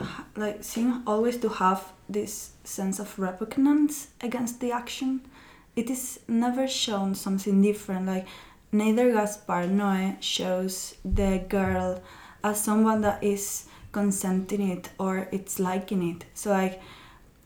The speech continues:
the only person that is enjoying the situation in all the art expressions, doesn't matter how transgressive they are,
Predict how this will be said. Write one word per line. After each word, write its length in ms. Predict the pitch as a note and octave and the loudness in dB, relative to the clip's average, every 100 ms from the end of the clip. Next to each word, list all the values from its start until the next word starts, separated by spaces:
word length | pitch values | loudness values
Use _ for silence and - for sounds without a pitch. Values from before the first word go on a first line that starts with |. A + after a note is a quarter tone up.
| _ - - | _ -20 0
the 280 | A3 A3 G#3+ | 4 6 8
only 640 | G#3 A#3 B3+ C#4 C#4 - - - - - | 8 6 6 6 2 -2 -12 -20 -10 0
person 480 | A3 G#3+ - G#3 | 2 2 0 0
that 260 | G3 F#3+ - | 2 2 0
is 360 | G3+ G3+ - - | -4 -4 -6 -4
enjoying 440 | A#3 A#3 A3 G3+ G3 | 2 4 4 2 2
the 80 | G3 | 0
situation 800 | G3+ G3+ F#3 G3 G3 F#3+ F#3 G3 | -4 -2 0 -2 -2 -4 -4 -4
in 160 | F#3+ F#3+ | -4 -2
all 300 | F#3 G3 G3 | 0 0 2
the 160 | G#3+ | 0
art 300 | G#3 F#3 F#3+ | 0 -2 -4
expressions, 920 | G#3 - F#3+ F#3+ - A#3 C4 C4+ - - - - - G3 | -8 -8 -6 -6 -6 0 0 0 -4 -14 -20 -20 -12 -4
doesn't 340 | A3 A3 D4 | -2 4 6
matter 280 | C4 A3 G#3+ | 6 4 0
how 220 | - F#3+ | -2 -2
transgressive 640 | F3+ F#3 F#3+ F3+ F#3 F#3+ - | -2 -4 -4 -6 -6 -8 -4
they 160 | F3 | 0
are, 320 | E3 E3+ G3+ | 2 0 -2